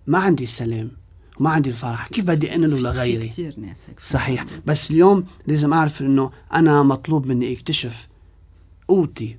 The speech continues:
Speaker 1: وفرحي وسلامي الحقيقي من يسوع المسيح، يلي هو، آه، إجا وعطاني إياهم تا أنا أنقل-، ننقلهم لغي-، لغيري.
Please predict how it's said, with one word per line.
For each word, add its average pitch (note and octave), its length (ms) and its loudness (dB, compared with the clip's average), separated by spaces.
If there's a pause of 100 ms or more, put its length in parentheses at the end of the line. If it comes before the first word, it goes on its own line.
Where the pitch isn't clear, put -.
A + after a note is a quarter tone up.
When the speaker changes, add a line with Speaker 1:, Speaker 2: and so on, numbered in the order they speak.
(140)
Speaker 1:
وفرحي C#3+ 500 -2
وسلامي A#2+ 600 -2
الحقيقي A#2+ 420 -4
من B2+ 160 0
يسوع B2 320 -2
المسيح، A#2 520 -6
يلي A#2+ 220 -2
هو، B2+ 260 0 (1080)
آه، - 300 -14
إجا D#3+ 220 4
وعطاني B2+ 420 -2
إياهم B2 360 -2
تا A2+ 220 -6
أنا C3 240 -4
أنقل-، C3 340 -4
ننقلهم C#3 360 2
لغي-، B2 380 -4
لغيري. A#2 440 -4